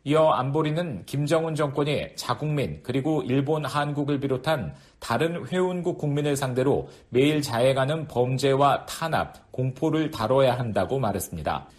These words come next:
그러면서 우리는 인권과 기본적 자유를 정당하게 행사할 자격이 있는 사람들의 편에 서야 한다고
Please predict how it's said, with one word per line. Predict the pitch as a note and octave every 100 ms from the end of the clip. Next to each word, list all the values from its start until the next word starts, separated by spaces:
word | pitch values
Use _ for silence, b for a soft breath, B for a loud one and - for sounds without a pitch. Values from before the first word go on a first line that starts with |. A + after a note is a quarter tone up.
| B B
그러면서 | - C3+ C3+ C3 A#2 G#2+ C#3
우리는 | D3 C3+ D#3 D#3+ D3
인권과 | - B2+ C3 D3+ C#3+ D3 D3+ -
기본적 | C#3 D3+ D#3 D#3+ -
자유를 | C3+ C#3 D#3+ E3 -
정당하게 | B2 C3 C#3+ D#3+ D#3 D#3
행사할 | D#3+ F#3+ F#3 E3+ D#3+
자격이 | C3+ B2+ C3+
있는 | C3 C3+
사람들의 | C3+ G2+ A2+ B2+ C3+ B2+
편에 | C3 A#2+ A2+
서야 | - A#2 G#2+
한다고 | F#2+ F2+ E2+ C3 C3+